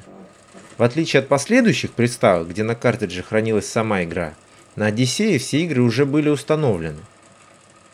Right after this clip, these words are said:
Картриджи выполняли роль перемычек, замыкая на определенную цепь на схеме, они запускали нужную игру. В-четвертых, был изменен корпус.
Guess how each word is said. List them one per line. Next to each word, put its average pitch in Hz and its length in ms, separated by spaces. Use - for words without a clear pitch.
Картриджи 143 500
выполняли 127 480
роль 151 200
перемычек, 156 600
замыкая 113 500
на 113 140
определенную 110 640
цепь - 220
на 104 120
схеме, 190 400
они 120 240
запускали 104 500
нужную 117 460
игру. 85 260
В-четвертых, 127 600
был 151 220
изменен 127 340
корпус. - 600